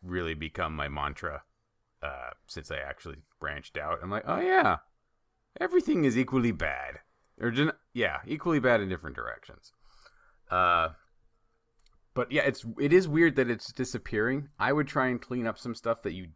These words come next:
honestly don't use anymore and just see if, you know, that makes Skype feel special.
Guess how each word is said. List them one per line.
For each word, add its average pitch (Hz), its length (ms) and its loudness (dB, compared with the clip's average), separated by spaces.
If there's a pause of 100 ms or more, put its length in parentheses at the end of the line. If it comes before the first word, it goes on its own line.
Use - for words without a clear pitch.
(140)
honestly 104 380 -2
don't 110 220 -4
use 113 220 -4
anymore 120 500 -4 (320)
and 98 120 -10
just 135 220 -6
see 139 160 0
if, 135 160 -4
you 123 120 -6
know, 117 260 -4 (320)
that 123 160 2
makes 131 320 -2
Skype 123 260 2
feel 117 220 0
special. 165 600 0